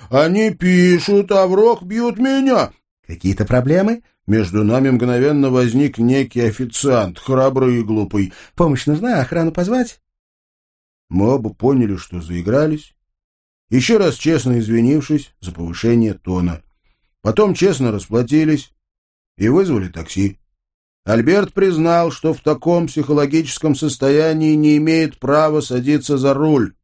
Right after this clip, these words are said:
Я мог бы напомнить ему о капучино с коньяком, но не стал.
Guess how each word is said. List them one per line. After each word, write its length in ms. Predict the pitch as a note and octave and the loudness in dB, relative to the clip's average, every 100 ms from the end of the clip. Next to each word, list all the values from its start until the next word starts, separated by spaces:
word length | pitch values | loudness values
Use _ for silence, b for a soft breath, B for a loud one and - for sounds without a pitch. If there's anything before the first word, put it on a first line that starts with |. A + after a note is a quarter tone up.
| _ _ _ _ _ _ _ _ _ _ F#2+ | _ _ _ _ _ _ _ _ _ _ -4
Я 180 | C#3+ | 0
мог 220 | F3 F#3 E3+ | 2 0 0
бы 100 | F3 | 0
напомнить 560 | E3 E3+ F#3 F3 D#3 | 0 0 0 0 -2
ему 180 | E3+ F3 | 0 0
о 60 | F3 | -2
капучино 600 | F3+ F#3 G3 C4+ C4 D3 | -4 -6 -4 -2 -2 -2
с 80 | - | 0
коньяком, 580 | G#2 G2+ G2+ A2 A2 | 2 2 0 -2 0
но 100 | D#3 | 0
не 180 | A#3 B3 | 0 0
стал. 500 | F#3 - G#3 G3+ F3+ | -2 0 0 0 -4